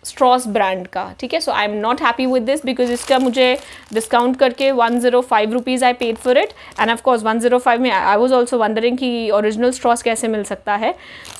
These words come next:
So ये मैं, अ, फिटनेस ब-, अ, फिटनेस स्ट्रेचिंग बैंड है ये। तो ये मुझे जो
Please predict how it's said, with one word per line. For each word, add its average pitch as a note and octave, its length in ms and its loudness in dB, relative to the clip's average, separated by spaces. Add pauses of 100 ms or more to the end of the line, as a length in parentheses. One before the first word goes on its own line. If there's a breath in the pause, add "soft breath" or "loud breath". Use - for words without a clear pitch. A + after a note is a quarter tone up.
So B3 160 8
ये C4+ 320 4
मैं, B3+ 540 0
अ, G#3+ 420 -2
फिटनेस C#4 400 0
ब-, C4 40 4
अ, G#3+ 180 4
फिटनेस C4 380 0
स्ट्रेचिंग C4 440 0
बैंड A#3 260 2
है B3+ 160 0
ये। C#4 140 0 (680)
तो A#3+ 180 6
ये C4+ 200 2
मुझे C#4 600 4 (460)
जो C4 340 6